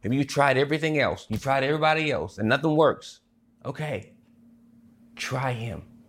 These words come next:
Try him. Let's talk to him right now.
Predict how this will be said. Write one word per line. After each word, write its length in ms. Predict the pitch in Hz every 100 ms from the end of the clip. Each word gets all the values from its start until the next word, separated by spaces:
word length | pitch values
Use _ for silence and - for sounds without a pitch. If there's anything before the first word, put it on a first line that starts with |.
| - - - - _ - - - - - - -
Try 220 | - -
him. 160 | 104 - - - - - - _ - - - - - - - -
Let's 140 | - -
talk 240 | 123 -
to 100 | -
him 80 | 92
right 200 | 87 -
now. 280 | 90 80